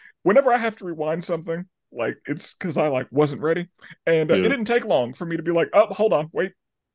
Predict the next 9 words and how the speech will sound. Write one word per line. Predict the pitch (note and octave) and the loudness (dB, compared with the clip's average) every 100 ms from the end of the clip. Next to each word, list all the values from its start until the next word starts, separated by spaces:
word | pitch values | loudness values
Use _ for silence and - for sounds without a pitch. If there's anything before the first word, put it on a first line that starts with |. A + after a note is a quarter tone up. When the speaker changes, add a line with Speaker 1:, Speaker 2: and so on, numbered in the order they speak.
| _ _ _ - - - | _ _ _ -20 -12 -2
Speaker 1:
Uh, | C#3+ C#3+ | 0 2
I | D3 | 0
need, | D#3 D3 | -2 -4
I | D3 | -4
need | D#3 | -2
that | D3 | -2
back." | E3 D3+ _ _ _ _ - | -2 -4 _ _ _ _ 0
Speaker 2:
<laughs> | C#3 A#2+ - - - - B2 | 2 2 -6 -2 0 0 0
Speaker 1:
And | D#3+ D3+ C#3+ C#3+ | 2 4 2 -4